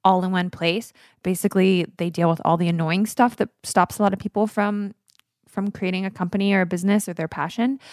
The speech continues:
It's perfect for freelancers, entrepreneurs, small business owners that want to consolidate services they already use, like QuickBooks, Google Suite, Excel, and MailChimp. With HoneyBook, you can automate your busy work. They have easy-to-use templates for emails, proposals, brochures, and invoices.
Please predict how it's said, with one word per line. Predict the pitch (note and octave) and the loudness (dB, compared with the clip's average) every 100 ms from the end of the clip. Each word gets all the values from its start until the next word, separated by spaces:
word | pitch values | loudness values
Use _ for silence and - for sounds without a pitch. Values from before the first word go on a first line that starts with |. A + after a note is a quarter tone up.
| - - - | -20 -12 -8
It's | - | 0
perfect | A3+ G#3 G3+ | 2 2 0
for | F#3 | -2
freelancers, | - A3 A3 G#3+ G#3+ G3+ | 2 4 4 4 2 0
entrepreneurs, | E3+ E3 - F3+ G3+ G3+ G3+ | -2 -6 -6 0 2 4 2
small | - F3 D#3+ | -2 -6 -4
business | F#3+ G3 G3+ | -2 0 0
owners | - G3 G3 F#3 | 0 2 0 -2
that | E3+ | -6
want | E3+ | -6
to | E3 | -6
consolidate | E3+ - E3 E3 F3+ F3 | -8 -2 0 2 2 0
services | - E3+ E3 F3+ F3+ E3+ | -2 -2 -2 -4 -6 -4
they | E3 | -2
already | D#3 E3 F#3 | 0 0 0
use, | G#3 A#3+ | 2 2
like | G3+ D#3+ | 0 -4
QuickBooks, | - E3 - E3 - - | -6 -6 -2 -4 -4 -8
Google | F3+ E3 | -6 -4
Suite, | E3+ - E3 - | -6 -6 -8 -10
Excel, | - - D#3 D#3+ | -12 -4 0 0
and | E3 E3 D#3+ | -2 -6 -8
MailChimp. | D#3 F#3 - G#3 - - - - - - | -8 -4 -2 -2 -8 -20 -20 -20 -18 2
With | G#3+ | 2
HoneyBook, | F#3+ G3+ G#3 A#3 A#3 | 4 4 6 6 2
you | A3 | -6
can | F#3+ | -4
automate | - F3+ F#3 F3+ E3+ | -2 -2 -2 -4 -4
your | F3 | -6
busy | D#3+ F#3 A#3+ | -6 -4 2
work. | B3+ C4 - | 4 2 0
They | - F3+ | -6 -4
have | E3 E3 | -4 -6
easy-to-use | F#3 E3+ E3+ E3 D#3 | -8 -10 -8 -10 -8
templates | - A3+ B3 A#3 | -4 -4 -4 -8
for | - | -10
emails, | - F#3+ F#3+ F#3+ | -6 -2 -2 -4
proposals, | - - F3+ E3+ F3 | -8 -2 0 0 -4
brochures, | - D#3+ - F3+ E3+ | -4 -4 0 0 0
and | E3 | -2
invoices. | G#3 A3 A#3+ A3+ B3+ A#3+ | 0 4 4 4 2 0